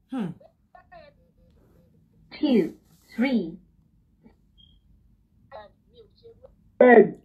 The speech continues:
Speaker 1: Ẹ
Speaker 3: irú
Speaker 1: wò,
Speaker 3: gbọ́ngàn tí
Speaker 1: madam,
Speaker 3: mo ti
Speaker 1: ẹ ní
Speaker 3: ẹ̀fẹ̀
Speaker 1: sùúrù,
Speaker 3: bímọ
Speaker 1: ẹ ní
Speaker 3: gan.
Speaker 1: sùúrù, madam,
Speaker 3: Mi ì
Speaker 1: ẹ
Speaker 3: ṣe
Speaker 1: ní
Speaker 3: five
Speaker 1: sùúrù.
Speaker 3: times, five
Speaker 1: Ẹ,
Speaker 3: rounds.
Speaker 1: màmá, màmá,
Speaker 3: Ah.
Speaker 1: ẹ ní sùúrù,
Speaker 3: Àǹtí
Speaker 1: ẹ ní
Speaker 3: Yinka,
Speaker 1: sùúrù
Speaker 3: mo
Speaker 1: fún
Speaker 3: fẹ́
Speaker 1: mi.
Speaker 3: dákú. Ó dàbí pé kìkì máa rí wọn bí mo ṣe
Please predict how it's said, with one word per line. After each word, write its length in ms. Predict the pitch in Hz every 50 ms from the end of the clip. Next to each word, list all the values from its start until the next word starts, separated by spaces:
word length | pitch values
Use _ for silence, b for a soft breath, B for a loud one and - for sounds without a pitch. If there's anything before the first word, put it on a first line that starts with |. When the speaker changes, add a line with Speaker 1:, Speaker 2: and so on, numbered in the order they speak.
| _ -
Speaker 1:
Ẹ 80 | 294 392
Speaker 3:
irú 100 | 403 359
Speaker 1:
wò, 40 | 247
Speaker 3:
gbọ́ngàn 300 | 277 311 339 359 349 330
tí 60 | -
Speaker 1:
madam, 120 | - 226 233
Speaker 3:
mo 60 | 220
ti 120 | - -
Speaker 1:
ẹ 40 | 247 220
ní 80 | 208
Speaker 3:
ẹ̀fẹ̀ 120 | 208 214 208
Speaker 1:
sùúrù, 140 | - 294
Speaker 3:
bímọ 200 | 294 262 226 226 220
Speaker 1:
ẹ 40 | 208
ní 60 | 185
Speaker 3:
gan. 100 | 208 208
Speaker 1:
sùúrù, 160 | 208 - 320
madam, 300 | 285 240 226 202 240 233
Speaker 3:
Mi 60 | 311 349
ì 40 | 302
Speaker 1:
ẹ 20 |
Speaker 3:
ṣe 140 | 302 311 294
Speaker 1:
ní 60 | -
Speaker 3:
five 180 | 339 339 339 330
Speaker 1:
sùúrù. 60 | 302
Speaker 3:
times, 240 | 254 247 226 208 - - - - -
five 180 | 359 403 453
Speaker 1:
Ẹ, 80 | 427 339 294
Speaker 3:
rounds. 140 | 339 349 349
Speaker 1:
màmá, 260 | 330 302 254 208 202 320 359 -
màmá, 260 | 240 262 262 277 294 277
Speaker 3:
Ah. 160 | - - - 285
Speaker 1:
ẹ 40 | 311 320
ní 100 | 359 370
sùúrù, 300 | 381 - 311 277 262 262 233
Speaker 3:
Àǹtí 180 | 233 247 -
Speaker 1:
ẹ 40 | 311
ní 60 | 311
Speaker 3:
Yinka, 120 | 294 285 -
Speaker 1:
sùúrù 200 | 302 285 285 269
Speaker 3:
mo 60 | 269
Speaker 1:
fún 100 | 233 240
Speaker 3:
fẹ́ 60 | - -
Speaker 1:
mi. 60 | 220 -
Speaker 3:
dákú. 300 | 294 285 285 - - 269 269 285 -
Ó 60 | 330 339
dàbí 160 | 415 370 294 277
pé 60 | 330 330 330
kìkì 220 | 294 233 233 247
máa 260 | 220 254 247 269 269
rí 80 | 262 311
wọn 160 | 285 254 247 220
bí 80 | 208 277
mo 120 | 254 233 226
ṣe 160 | 220 220 220